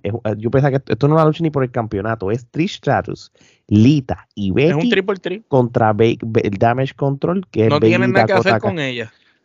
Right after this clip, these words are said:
Speaker 1: Sí, no, y, y, y, y disculpen si me confundí, es que por alguna razón pensé que las lu-, los campeonatos de mujeres estaban al, al, en la línea, pero no lo es.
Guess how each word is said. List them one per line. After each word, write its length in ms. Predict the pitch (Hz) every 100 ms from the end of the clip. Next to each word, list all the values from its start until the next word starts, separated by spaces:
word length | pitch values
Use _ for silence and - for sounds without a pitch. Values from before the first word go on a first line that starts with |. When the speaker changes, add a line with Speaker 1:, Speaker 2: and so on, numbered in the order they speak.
| _ _
Speaker 1:
Sí, 140 | 135
no, 140 | 139 143
y, 80 | 123
y, 220 | 120 120
y, 180 | 123 120
y 180 | 120 117
disculpen 420 | 113 127 123 151
si 160 | 143 151
me 100 | 151
confundí, 460 | 147 147 123 113
es 60 | 143
que 120 | 143
por 140 | 139 127
alguna 260 | 127 143
razón 360 | 143 135 139 139
pensé 260 | 113 113
que 100 | 113
las 120 | 127 131
lu-, 160 | 131
los 160 | - 120
campeonatos 560 | 123 117 117 117 123 127
de 80 |
mujeres 300 | 127 123 120
estaban 400 | 120 123 123 120
al, 160 | 110 104
al, 200 | 104 104
en 80 | 110
la 100 | 110
línea, 180 | 127 120
pero 220 | 104 98
no 80 | 104
lo 140 |
es. 60 | 107